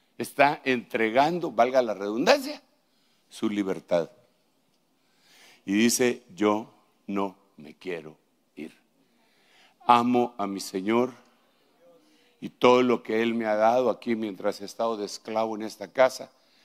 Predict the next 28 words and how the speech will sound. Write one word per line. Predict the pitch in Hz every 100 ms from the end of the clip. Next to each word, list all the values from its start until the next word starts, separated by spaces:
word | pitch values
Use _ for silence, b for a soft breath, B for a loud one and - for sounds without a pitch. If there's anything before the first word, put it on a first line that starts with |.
| b b
y |
me | 101 101
convierto | 98 92 98 104 -
en | 92
hijo". | 98 90 87
Entonces | 87 123 143
la | 123
gente | 95 120 127
se | 117
convierte | - 87 98 117 -
en | 110
hijo | 151 - - b b b
cuando | - 101 85
oyen, | 87 110 92 - _
oyen, | - 113 98 80 _
oyen, | 110 110 101 80 _
oyen | 117 120 104 - _
y | 110
les | 95 -
oran, | 90 104 117 120 B B B B
y | 127
les | 117
oran | 101 98 117 131 123 b b
su | -
oreja | 110 107 117
con | 120 107
la | 92
palabra. | - 90 101 98